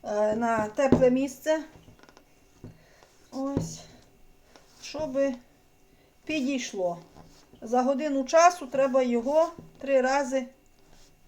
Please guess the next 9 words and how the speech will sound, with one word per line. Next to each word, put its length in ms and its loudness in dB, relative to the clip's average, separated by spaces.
обімняти. 840 -2
І 140 -2
тоді 540 -2
будемо 320 -4
виробляти. 640 -4
Так, 180 -2
ще 160 -2
раз 200 0
диктую. 680 -6